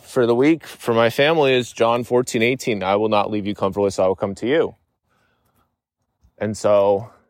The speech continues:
it's beautiful. It's beautiful 'cause I'm on the path. <laughs> It's, I'm on the path. That's it. Like, how could you be upset about that? But it's easy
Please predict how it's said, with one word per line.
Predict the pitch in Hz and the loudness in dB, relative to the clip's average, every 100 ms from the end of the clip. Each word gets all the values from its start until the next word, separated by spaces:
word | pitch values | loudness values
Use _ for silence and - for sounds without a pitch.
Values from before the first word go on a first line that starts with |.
| _ - _ _ _ _ _ _ _ _ _ _ _ | _ -20 _ _ _ _ _ _ _ _ _ _ _
it's | - 123 | -2 -2
beautiful. | - 185 - - 135 113 - _ _ | 2 0 2 0 -2 -4 -20 _ _
It's | 143 151 | -2 -2
beautiful | 139 139 147 | 0 0 0
'cause | 151 - | -4 -2
I'm | 151 | 0
on | 156 | 2
the | 160 | 0
path. | - 247 311 123 - _ | 0 2 0 -2 -12 _
<laughs> | _ _ _ _ _ _ - | _ _ _ _ _ _ -8
It's, | - 190 196 | -2 0 2
I'm | 180 175 185 | 2 0 2
on | 196 | 2
the | 202 | -2
path. | 208 330 349 - | -2 0 0 0
That's | 311 - | -2 0
it. | 427 - | -2 0
Like, | 160 156 | 0 0
how | 156 196 | 0 -2
could | 190 - | -2 -8
you | 202 | -4
be | 208 | -2
upset | 208 - 208 214 | -2 -2 0 0
about | 127 92 92 | 0 -2 -2
that? | 92 87 - _ _ _ _ _ _ _ _ _ _ _ _ _ _ _ | -2 -2 -4 _ _ _ _ _ _ _ _ _ _ _ _ _ _ _
But | 117 117 | 2 2
it's | 120 - | 0 -2
easy | 127 120 123 120 117 117 | -2 -2 -2 -2 -4 -8